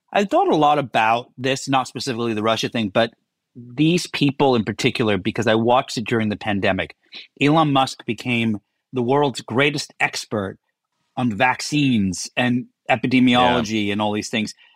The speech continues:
Speaker 1: because he thinks, he thinks like, "Oh, I know everything about electric cars, therefore I will know everything about everything." And,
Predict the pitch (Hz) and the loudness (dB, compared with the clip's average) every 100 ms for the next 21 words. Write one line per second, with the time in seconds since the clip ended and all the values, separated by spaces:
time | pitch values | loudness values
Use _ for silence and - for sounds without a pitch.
0 | _ - 160 165 160 - 208 208 - - | _ -6 -2 -2 -2 -2 0 0 -2 -10
1 | - - 170 - 233 220 156 131 - 190 | -14 -8 -6 -2 -2 0 0 0 2 2
2 | 135 - 127 180 185 127 123 123 139 180 | 0 -4 -4 -2 -2 -2 -4 -2 -2 -2
3 | 160 110 101 98 107 110 113 117 - - | -2 -6 -8 -4 -2 -2 -4 -4 -6 -6
4 | 160 143 110 110 123 127 - 127 107 127 | 0 2 0 -2 -4 -4 -4 -2 0 0
5 | 127 131 131 123 139 - 147 135 - _ | 0 -2 -2 -2 -4 0 0 0 -2 _
6 | - 135 139 147 165 147 104 87 - 123 | -4 0 2 0 0 -2 -4 -6 -4 0
7 | 127 113 | 0 0